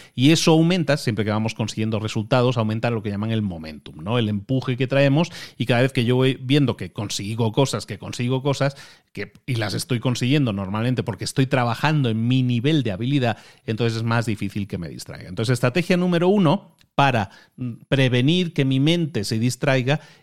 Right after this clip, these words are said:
es buscar siempre tareas que estén equiparadas con el, mi nivel de habilidades, es decir, cosas que esté, que yo tenga la capacidad de hacer. Luego, eh, estrategia número dos, incrementar el número de tareas de alto impacto que realizas.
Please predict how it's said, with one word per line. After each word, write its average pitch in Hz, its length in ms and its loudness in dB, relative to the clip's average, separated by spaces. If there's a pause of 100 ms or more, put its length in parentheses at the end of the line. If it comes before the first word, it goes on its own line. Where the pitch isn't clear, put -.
es 156 300 0
buscar 120 520 0
siempre 120 380 0
tareas 143 600 0 (100)
que 117 120 -2
estén 139 300 2
equiparadas 127 680 0
con 120 240 -4
el, 117 180 -4
mi 117 360 -2
nivel 120 400 2
de 139 100 2
habilidades, 95 720 -4
es 98 120 -8
decir, 135 340 -2 (140)
cosas 156 320 0
que - 120 -4
esté, - 400 -4
que 117 140 -4
yo 175 160 0
tenga 160 280 -2
la 156 120 0
capacidad 104 520 -6
de 90 80 -6
hacer. - 300 -14 (400)
Luego, 127 460 4 (220)
eh, 127 220 -2
estrategia 131 500 2
número 139 280 4
dos, 180 220 4 (340)
incrementar 156 840 4
el 151 240 2
número 139 360 2
de 113 120 2
tareas 131 440 -2
de 120 120 -2
alto 127 260 0
impacto 113 480 -4
que - 180 -10
realizas. - 640 -14